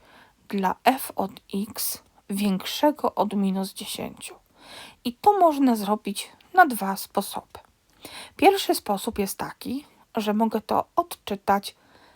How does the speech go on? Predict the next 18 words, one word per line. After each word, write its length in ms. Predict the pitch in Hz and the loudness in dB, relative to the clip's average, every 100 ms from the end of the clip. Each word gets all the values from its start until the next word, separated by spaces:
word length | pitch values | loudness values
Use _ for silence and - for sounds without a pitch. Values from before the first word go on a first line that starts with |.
| _ 269 | _ -6
z 120 | 226 | 0
naszego 460 | 214 202 196 214 | 0 0 -4 -2
wykresu. 640 | 269 349 - 151 - - - _ _ _ _ _ _ _ _ _ _ 214 | 0 0 0 -8 -8 -12 -16 _ _ _ _ _ _ _ _ _ _ -2
Drugi 440 | 208 190 254 330 | -2 0 -2 -2
sposób 640 | - 190 190 - 226 - - _ _ _ _ | -2 -8 -6 2 2 2 -18 _ _ _ _
policzyć. 760 | - 220 226 - - - - - _ _ _ - - - - - - | -4 0 0 -2 -6 -12 -14 -16 _ _ _ -20 -20 -20 -20 -10 0
Ja 340 | 240 262 320 - _ - - | 2 2 -4 -10 _ -20 -8
odczytam 720 | 233 - - - 233 233 220 - - - | -8 -6 -8 -6 2 4 4 -2 -18 -10
z 120 | 208 | -6
wykresu, 760 | 202 214 202 180 - 196 302 - - - - - - | -4 -6 -6 -6 -2 2 2 0 -20 -20 -20 -20 -2
ale 220 | 220 208 208 | 2 2 2
najpierw 480 | 285 349 302 269 | 2 2 0 -4
ten 200 | - 233 | 0 0
wykres 440 | 220 220 202 196 - - | 0 -2 -4 -6 -8 -10
przedłużę, 460 | - 208 208 247 294 | -4 -2 0 0 -2
chyba 360 | - 175 254 | -2 0 0
że 240 | - 214 190 | 0 -6 -6
się 300 | - 233 | -2 -2